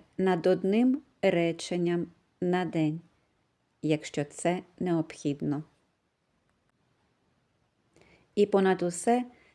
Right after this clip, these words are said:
не намагайтеся зрозуміти, спробуйте відчути.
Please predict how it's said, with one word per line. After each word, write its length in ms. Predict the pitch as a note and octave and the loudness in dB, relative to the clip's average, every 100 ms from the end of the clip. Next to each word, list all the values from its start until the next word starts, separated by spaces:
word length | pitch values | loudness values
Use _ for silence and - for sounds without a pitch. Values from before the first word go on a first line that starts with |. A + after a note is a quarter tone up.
| _ - | _ -6
не 440 | - G#3 A3+ B3+ | 0 4 6 6
намагайтеся 960 | B3+ A#3+ A#3 A3+ G#3+ F#3 E3 D#3+ - D#3+ | 4 4 2 2 0 0 0 -4 -2 -4
зрозуміти, 1040 | E3 E3 D#3+ D#3+ D#3 F3+ A#3 - C#3+ E3+ - _ _ _ _ _ _ | -2 -2 -2 -2 -2 -2 -4 -6 -8 -8 -16 _ _ _ _ _ _
спробуйте 1080 | - - D#3 D#3+ E3+ F3+ F3 F3 - D#3+ F3 _ _ D#3+ | -20 -12 -4 -2 -2 -2 -6 -8 -6 -6 -6 _ _ -8
відчути. 720 | F3 E3+ - D#3 D#3 - D#3 | -8 -6 -6 -6 -6 -8 -10